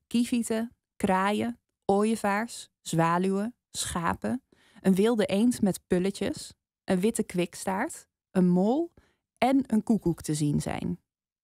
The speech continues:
Ik vind het al heel wat als ik drie verschillende soorten in één gebied zie. Waarschijnlijk zucht de oudere luisteraar nu, die weet wel beter.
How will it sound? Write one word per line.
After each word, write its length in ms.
Ik 160
vind 260
het 160
al 160
heel 280
wat 360
als 200
ik 120
drie 260
verschillende 500
soorten 500
in 220
één 200
gebied 340
zie. 300
Waarschijnlijk 500
zucht 420
de 100
oudere 360
luisteraar 540
nu, 240
die 200
weet 200
wel 160
beter. 500